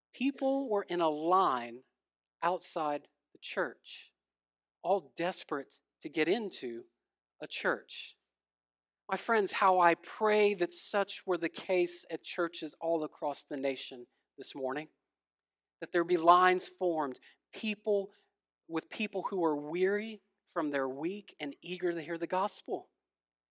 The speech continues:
Yet that's not a problem we have in church, is it? I gotta ask you, did you come to church today eager to hear the gospel? Why not? Why not?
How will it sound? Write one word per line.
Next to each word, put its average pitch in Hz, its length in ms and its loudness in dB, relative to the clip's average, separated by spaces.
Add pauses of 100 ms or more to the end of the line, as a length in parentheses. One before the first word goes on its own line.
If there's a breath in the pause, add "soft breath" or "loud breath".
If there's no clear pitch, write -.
(280)
Yet 165 120 -8
that's 190 180 0
not 196 160 4
a 185 60 6
problem 156 420 4
we 135 100 -6
have 139 180 -4
in 135 80 -12
church, 143 320 -12
is 135 140 -12
it? 143 120 -16 (1500)
I 170 80 4
gotta 185 160 10
ask 202 320 10
you, 175 180 -4 (320)
did 175 140 -8
you 208 120 -4
come 214 680 2
to 190 100 -12
church - 640 -4
today 156 640 -2
eager 165 360 -8
to 165 120 -14
hear 143 260 -10
the 143 60 -10
gospel? - 520 -14 (2750)
Why 143 120 -6
not? 147 240 -2 (2000)
Why 175 140 -8
not? 170 320 -2